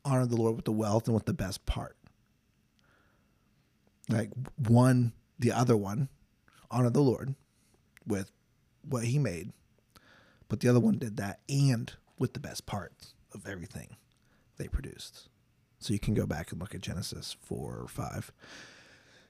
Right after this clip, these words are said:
and check, and check that out. I think it's Genesis four. But I could be wrong. I could be wrong.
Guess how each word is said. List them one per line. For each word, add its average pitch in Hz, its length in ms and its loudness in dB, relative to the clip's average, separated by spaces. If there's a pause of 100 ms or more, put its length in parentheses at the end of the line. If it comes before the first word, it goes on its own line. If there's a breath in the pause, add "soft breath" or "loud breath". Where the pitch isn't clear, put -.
(240 loud breath)
and 147 160 2
check, 123 320 4
and 135 140 6
check 110 200 4
that 101 140 2
out. 90 200 -4
I - 60 0
think 165 160 4
it's - 100 -4
Genesis - 340 -6
four. - 300 -20 (2500)
But 185 80 8
I 208 60 12
could 165 160 6
be 104 100 -2
wrong. 101 280 -6 (520)
I 160 60 0
could - 120 -8
be - 60 -2
wrong. 90 240 -6